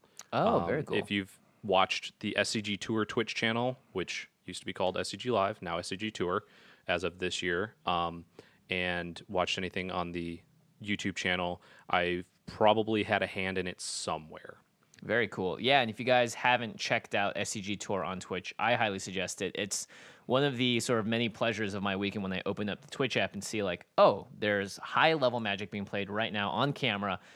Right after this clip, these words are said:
Speaker 1: with some great commentary." Um, and, you know, there's Legacy, Modern, Standard, all sorts of formats. So it's a lot of fun. So, yeah, make sure you guys do check that out. That, that's great. You're, so you're very heavily involved with all aspects of Star City, which is great, the media side at least,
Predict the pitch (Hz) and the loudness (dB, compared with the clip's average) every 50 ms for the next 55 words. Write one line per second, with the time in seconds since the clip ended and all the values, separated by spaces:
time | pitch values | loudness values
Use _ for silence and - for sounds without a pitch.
0 | - - - - - - 117 101 131 131 123 - - 123 117 113 110 - - 123 | -20 -14 -12 -10 -8 -6 -2 0 2 0 0 0 0 0 0 0 -2 -2 0 0
1 | 113 107 104 104 107 104 110 - - 98 98 95 92 92 90 90 95 - - - | 2 2 2 2 0 0 -2 -2 -2 0 2 2 0 0 -2 -4 -10 -12 -14 -20
2 | - - - - _ - - 104 104 101 95 95 92 - - 113 117 113 98 87 | -20 -20 -20 -20 _ -6 -2 -2 0 0 -2 -4 -6 -6 -4 -2 -2 -2 0 -2
3 | 98 95 92 107 123 135 117 123 - - 135 131 123 113 107 104 110 113 113 113 | -4 -4 0 2 2 2 2 0 -2 -2 0 0 2 2 4 6 6 6 4 4
4 | 117 113 110 - - - 107 107 107 104 107 107 104 101 98 98 - - 110 120 | 0 -2 -4 -4 -4 -2 -2 0 0 0 0 0 0 0 -2 -2 0 2 2 2
5 | 123 - - 113 95 104 - - 104 98 92 90 90 - - - - - 107 101 | 2 2 -2 -6 -8 -8 -4 -2 -2 0 0 -2 -4 -6 -10 -10 -6 -2 0 0
6 | 95 90 65 - - 117 98 82 113 113 110 101 - 110 98 92 - - 87 90 | 0 0 0 -2 0 -2 0 4 4 4 4 4 2 -4 -4 -4 -6 -4 -4 -4
7 | 87 87 95 98 - - 110 98 90 85 - 98 90 - - 80 - - 78 78 | -4 -4 -4 -6 -4 -4 -4 -4 -4 -4 -6 -8 -8 -6 -8 -8 -6 -6 -6 -6
8 | 78 80 98 107 98 85 107 104 101 98 - 113 104 90 71 101 117 147 165 110 | -4 -2 0 0 0 0 0 0 0 0 -2 -2 -2 -2 0 0 0 0 0 0
9 | - - 151 139 139 143 208 202 185 156 - - - - - - _ _ - - | 2 2 2 2 4 4 6 6 4 4 0 -6 -20 -20 -20 -20 _ _ 2 2
10 | 151 151 160 165 160 143 127 113 98 107 107 107 104 98 101 92 - - - 101 | 4 4 4 4 4 4 4 2 4 4 4 4 2 0 -6 -6 -2 0 2 4
11 | 107 101 - 95 95 - - - 101 85 - - - - - - - 92 90 87 | 4 4 2 0 0 -2 -4 -6 -8 -8 -8 -8 -10 -10 -10 -6 -4 -4 -4 -4
12 | - - 98 90 90 87 90 92 - - - _ _ _ _ _ - - 110 101 | -4 -4 -4 -4 -4 -4 -6 -6 -8 -10 -12 _ _ _ _ _ -8 -6 -6 -4
13 | - 113 107 104 - - 104 107 110 123 135 123 113 95 - - 98 90 85 78 | -2 -2 -2 -2 -4 -6 -6 -4 0 0 0 0 0 -2 0 0 0 0 -2 -4
14 | 87 92 87 82 - - - - | -4 -4 -6 -6 -6 -10 -10 -12